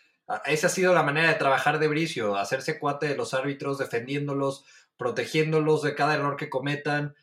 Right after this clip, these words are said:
Por ahí, si alguien se equivoca muy drásticamente, lo desaparece dos semanas, pero lo manda escondidita a salvar para que no se quede sin cobrar. Eh,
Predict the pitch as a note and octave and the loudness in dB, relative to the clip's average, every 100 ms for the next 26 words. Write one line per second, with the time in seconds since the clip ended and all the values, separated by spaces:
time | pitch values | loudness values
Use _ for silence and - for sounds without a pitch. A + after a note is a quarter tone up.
0 | _ _ _ - B2 C#3 D#3+ - D#3 D#3+ | _ _ _ 0 2 2 2 2 2 2
1 | D3+ - C#3 C#3+ D3 D3 D#3 C#3 C#3 D#3 | -2 -4 -2 0 0 2 2 2 0 -2
2 | C#3 C3 C#3 D3 C3 A#2 B2+ B2+ D3 D3+ | -2 -2 -4 0 0 0 -2 0 0 0
3 | D#3 C#3 D#3+ D3+ D3 - C3+ B2 A#2+ C#3+ | 0 0 0 0 -2 -2 0 0 0 0
4 | D#3 - D3 C3 C3+ C#3 C#3 - B2 C3 | -2 -2 -6 -6 -6 -2 -2 -2 0 2
5 | C3 B2+ B2 B2 C3 - C#3 C3+ C#3 A#2+ | 2 0 -2 -4 -6 -6 -4 -4 -6 -6
6 | A#2+ B2 C#3 C#3+ D3+ - _ _ _ - | -4 2 4 2 0 -12 _ _ _ -12